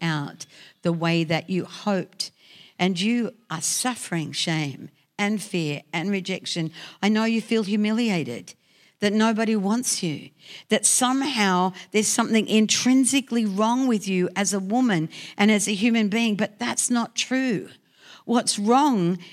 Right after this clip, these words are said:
is the way the humans relate out of this unholy trinity that has become inherent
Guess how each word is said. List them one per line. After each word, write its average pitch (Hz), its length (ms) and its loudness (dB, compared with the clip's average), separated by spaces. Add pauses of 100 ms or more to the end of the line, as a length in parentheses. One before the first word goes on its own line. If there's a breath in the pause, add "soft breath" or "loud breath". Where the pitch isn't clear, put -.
(240 loud breath)
is 214 260 2
the 220 140 4
way 233 320 4
the 226 140 0
humans 262 640 0
relate 214 580 2
out 190 140 0
of 196 120 -2
this 190 240 -2 (100)
unholy 226 680 0
trinity 208 600 0 (280 loud breath)
that 202 100 0
has 202 100 0
become 208 480 -2
inherent 190 720 -2